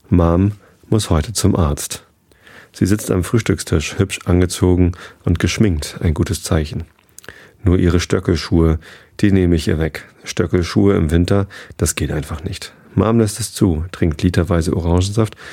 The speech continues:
und knabbert brav am Knäckebrot. Ich habe ihr dick Butter drauf gestrichen und noch dicker Marmelade. Sie hat es heimlich wieder abgekratzt, ich hab's genau gesehen.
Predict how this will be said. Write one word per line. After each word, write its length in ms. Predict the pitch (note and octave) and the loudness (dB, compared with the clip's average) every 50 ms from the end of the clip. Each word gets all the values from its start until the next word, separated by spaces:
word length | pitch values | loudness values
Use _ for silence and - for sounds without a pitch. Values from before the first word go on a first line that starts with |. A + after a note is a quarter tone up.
| - - - - - | -16 -18 -18 -8 -4
und 160 | - - G#2+ A2 | -2 -2 -2 -2
knabbert 380 | - - F#2 E2+ F2 F2+ E2+ | 0 0 0 2 2 0 -2
brav 300 | - - D#2 D#2 D2 - | -2 0 0 0 2 0
am 140 | F2+ D#2+ D2+ | -2 -2 -2
Knäckebrot. 680 | - - E2+ D2 - F2 E2 - - - - - - - - - _ _ - | -2 0 -2 0 0 -2 -6 -6 -6 -6 -6 -6 -6 -10 -16 -20 _ _ -4
Ich 160 | - G2+ F#2 | -2 0 0
habe 160 | A2 G#2+ A2 F#2+ | 2 2 2 0
ihr 40 | |
dick 200 | F2+ - A2 G#2+ | 0 0 -2 0
Butter 240 | - A#2 A2+ - F#2+ | 0 0 0 2 0
drauf 240 | - F2+ E2+ E2+ - | 2 2 0 0 0
gestrichen 520 | - F#2 - - G2 F#2+ - A#2 A2 G#2+ - - - - - - | -2 -4 -2 0 -2 0 2 2 0 0 -2 -8 -16 -18 -10 -4
und 160 | - G#2+ G#2 G2+ | -2 0 2 2
noch 220 | G2 F#2 F#2+ F#2 | 2 2 0 0
dicker 280 | - D3 G2+ - - F#2+ | -2 -2 -2 0 2 2
Marmelade. 640 | F#2+ G2 G2 G#2 G2+ F#2+ E2+ D#2+ D2+ D#2+ D#2+ D#2 - - - | 4 4 4 4 4 4 4 4 4 2 2 0 -4 -10 -8
Sie 120 | - - | -4 -2
hat 100 | A2 G2 | -2 0
es 200 | G2 F2+ - - | -2 -4 -4 -2
heimlich 380 | - F#2 F#2 F#2 F2+ F2+ F2+ - | 0 2 2 2 2 2 2 0
wieder 160 | F2 E2+ E2 | 0 0 0
abgekratzt, 520 | E2+ E2+ - - - - F2+ F2 - - | 0 -2 -2 -6 -4 -2 -4 -4 -2 -4
ich 120 | G2+ - - | -4 -2 -2
hab's 280 | G2 - - - - | -4 -4 -6 -10 -8
genau 280 | - D#2+ D#2 D#2+ D#2 D#2 | -6 -4 -2 -2 0 0
gesehen. 380 | D2+ D#2 D2 E2 E2 E2 D#2 | -2 -2 0 0 0 0 0